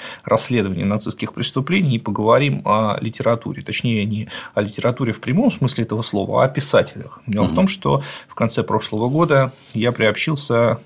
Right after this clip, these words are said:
Speaker 1: к телевизионной драме режиссёра Владимира Хотиненко «Достоевский».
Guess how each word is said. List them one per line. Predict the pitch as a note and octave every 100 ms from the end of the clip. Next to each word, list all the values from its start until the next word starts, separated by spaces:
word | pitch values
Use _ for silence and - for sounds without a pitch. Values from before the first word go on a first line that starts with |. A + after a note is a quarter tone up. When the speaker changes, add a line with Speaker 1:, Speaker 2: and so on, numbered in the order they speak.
| -
Speaker 1:
к |
телевизионной | - A2 G#2 G#2 A#2+ B2 A2 G2+
драме | A#2 B2 A#2+ G#2+ - - - -
режиссёра | G#2+ A2+ - A2+
Владимира | G2+ G#2 G#2+ A2 G2+
Хотиненко | G2+ A2 - B2 B2+ G#2
«Достоевский». | G2+ G#2 B2 - G2+ F#2+ - - - B2+